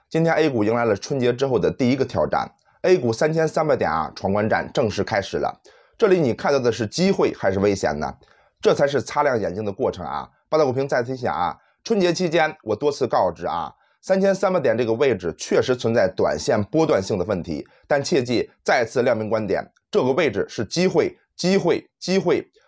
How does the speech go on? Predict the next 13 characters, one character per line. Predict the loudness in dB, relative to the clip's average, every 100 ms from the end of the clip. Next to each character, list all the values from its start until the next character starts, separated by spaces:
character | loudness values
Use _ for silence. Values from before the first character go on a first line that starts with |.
| _ -2
为 | 2
什 | 2 0
么 |
那 | -2
么 | -4
说 | -2 -2
呢？ | -4 -8 _ _ -6
清 | 0 2
仓 | 2 2
派 | 0
怎 | -2 -12
么 | -6
做？ | -4 -4